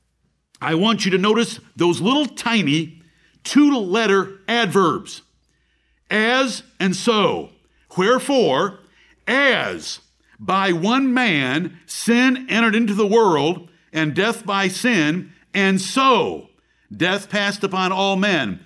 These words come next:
As, so, that adverb combination in English means in this way, in the as, and in the so,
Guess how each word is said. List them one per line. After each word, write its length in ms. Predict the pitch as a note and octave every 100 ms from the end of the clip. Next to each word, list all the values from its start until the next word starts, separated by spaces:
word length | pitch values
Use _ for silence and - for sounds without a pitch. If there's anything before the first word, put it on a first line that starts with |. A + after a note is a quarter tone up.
| _ _ -
As, 640 | F#3 G3 A3 B3+ C#4 - - -
so, 840 | - A#3 A3 F3+ C3+ D3 F#3+ - - _ _ -
that 540 | G2+ E3+ A3 A#3 - _ _ -
adverb 840 | F3 A#3 A#3 D#3 G#3+ A3 A#3 G3+ - -
combination 880 | G3+ G#3 B3 B3+ A3 - E3 F3+ G#3+
in 240 | G3 G#3
English 580 | B3+ C4 E3+ D#3+ F#3 - _
means 580 | C3+ F#3 F#3 G#3 A#3 - - _ _ _
in 340 | G3 A3+ G3+ D#3
this 340 | B3+ C#4+ -
way, 580 | A3+ E3+ C#3+ E3 G3+ - _ -
in 160 | G#3 F#3+
the 160 | F3
as, 600 | G3 G3+ D#3 C#3+ F#3 F#3+ - _ - - -
and 200 | G3 A3
in 160 | A3
the 80 | F#3
so, 680 | - C4+ C4+ F#3 C#3 F#3